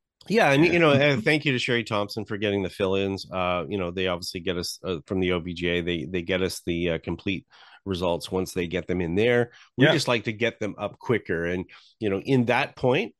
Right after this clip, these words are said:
Speaker 1: I would like t-, for people to know and realize and understand this is part of the value of a resource of local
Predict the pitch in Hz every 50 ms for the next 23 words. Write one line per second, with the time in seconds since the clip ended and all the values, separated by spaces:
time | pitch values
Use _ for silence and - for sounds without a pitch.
0 | _ _ _ _ - - 113 117 113 101 107 110 107 113 117 - - - - -
1 | _ _ _ _ - 123 107 101 - - 127 120 - 110 107 101 - 113 104 104
2 | 104 101 107 113 113 107 101 98 98 107 107 104 104 104 98 - - 104 104 104
3 | 92 90 - - - 92 95 104 131 160 175 _ - - _ _ _ _ _ _
4 | _ _ - 98 92 95 117 147 175 - - - - 127 127 123 - _ - -
5 | 123 127 127 123 120 120 113 87 95 101 104 110 117 117 110 104 101 95 92 85
6 | - 98 95 92 95 90 85 95 107 120 123 113 110 98 95 95 90 - - -
7 | - 92 85 87 92 92 101 104 110 107 - 117 113 113 120 120